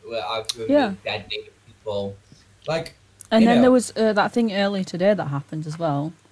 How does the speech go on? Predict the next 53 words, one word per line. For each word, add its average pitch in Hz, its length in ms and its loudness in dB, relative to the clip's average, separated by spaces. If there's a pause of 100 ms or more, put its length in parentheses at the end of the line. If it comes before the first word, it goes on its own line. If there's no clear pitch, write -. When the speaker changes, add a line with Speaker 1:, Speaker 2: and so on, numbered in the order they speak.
(440)
Speaker 1:
<gasps> 226 60 -14 (360)
Oh, 208 320 2
Speaker 2:
Yeah. 202 160 8
Speaker 1:
yeah. 185 380 4
<laughs> - 760 -20
Speaker 2:
Yeah. 175 280 2 (960)
Speaker 1:
So, 196 60 -2
Speaker 2:
Do - 40 6
we 370 120 10
wa-, 370 180 4
Speaker 1:
I 254 60 2
Speaker 2:
do 330 120 4
we 359 100 6
Speaker 1:
think 311 100 4
Speaker 2:
want 320 140 6
Speaker 1:
what's 269 140 -4
Speaker 2:
to 277 40 2
name 190 300 2
names 165 360 -6
here? 175 240 -8
I 208 100 0
think 254 340 -2 (300)
I 214 400 6
Speaker 1:
I 208 180 -4
think, - 200 -16 (320)
I 214 140 -4
think 370 260 -8
we 240 100 -8
should. 202 480 -2 (600)
Speaker 2:
Yeah, 220 380 6
'cause 208 260 -4
I 214 60 0
think 262 180 0
Em's 240 200 2
gonna 226 220 -2
add 196 160 0
up 190 120 -4
about 170 360 -4
it, - 140 -12
like, 170 160 -6
as 180 160 -6
we 175 80 -10
go 175 120 -8
on 170 120 -8
with 165 180 -10
it. 156 200 -6 (560)
It's 202 240 -4
like, - 100 -6
it 165 80 -8
was 220 160 -2
two-bit, 240 500 0
wasn't 185 320 -4
it? 156 240 -4